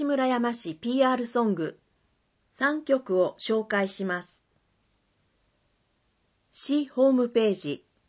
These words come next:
またはこの紙面に掲載の二次元コード、キューアールコードから聞くことができます。YouTubeリンク。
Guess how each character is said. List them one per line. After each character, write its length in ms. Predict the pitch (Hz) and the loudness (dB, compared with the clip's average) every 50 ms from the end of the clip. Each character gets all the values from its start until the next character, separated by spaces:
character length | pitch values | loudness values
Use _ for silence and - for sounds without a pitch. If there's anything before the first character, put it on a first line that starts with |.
| _ _ | _ _
ま 140 | - 196 208 | -4 -4 -2
た 160 | 202 240 226 | 0 0 0
は 240 | 208 190 170 170 - - _ _ _ _ _ | 2 0 0 -2 -4 -12 _ _ _ _ _
こ 100 | - 220 | -2 0
の 160 | 247 277 277 | 2 2 0
紙 140 | 269 - 302 | 0 -2 -2
面 240 | 294 294 285 262 220 | 0 0 0 2 0
に 120 | 202 190 | -2 -2
掲 220 | 196 - 202 214 208 | 0 0 -2 -2 -2
載 300 | 202 - 208 208 202 196 | -2 -4 -2 -2 0 0
の 260 | 196 190 185 185 _ _ _ _ | 0 -2 -2 -4 _ _ _ _
二 160 | - 185 208 202 | -2 -2 0 0
次 140 | 226 269 | 0 -2
元 220 | 269 302 277 277 262 | -2 0 0 0 -2
コ 240 | 254 - 262 247 233 | 0 2 2 4 4
ー 20 | |
ド、 240 | 180 170 139 - - _ _ _ | 2 0 -2 -2 -8 _ _ _
キ 140 | - - 233 | -8 -4 -2
ュ 120 | 233 226 | 0 0
ー 60 | 220 | 0
ア 60 | 220 208 | -2 -2
ー 20 | |
ル 120 | 202 202 | -4 -6
コ 180 | 196 - 196 190 | -4 -2 -2 -2
ー 40 | 180 | -2
ド 200 | - 135 - - _ _ _ _ _ _ _ _ _ | -4 -6 -8 -8 _ _ _ _ _ _ _ _ _
か 140 | - 214 220 | -4 -2 -2
ら 120 | 226 220 | -2 -2
聞 180 | 220 - - - | -4 -8 -12 -10
く 120 | - 233 | -10 -2
こ 120 | 240 262 269 | -2 0 0
と 120 | 294 277 | 0 0
が 120 | 254 208 | 0 -2
で 120 | 165 165 160 | -2 -4 -6
き 120 | - - | -6 -8
ま 160 | 170 160 160 | -8 -8 -8
す。 280 | 160 - - - _ _ _ _ _ _ _ _ _ _ _ _ _ _ _ _ _ _ _ _ _ _ _ _ _ _ | -10 -14 -20 -20 _ _ _ _ _ _ _ _ _ _ _ _ _ _ _ _ _ _ _ _ _ _ _ _ _ _
YouTube 680 | - 214 269 285 294 285 - - 269 277 254 226 247 247 | -2 0 0 0 0 -2 -4 -4 -4 -4 -2 -2 -2 -2
リ 120 | 233 233 | 0 0
ン 100 | 220 202 | 0 0
ク。 320 | 190 - - 165 151 - | -2 -4 -8 -10 -10 -10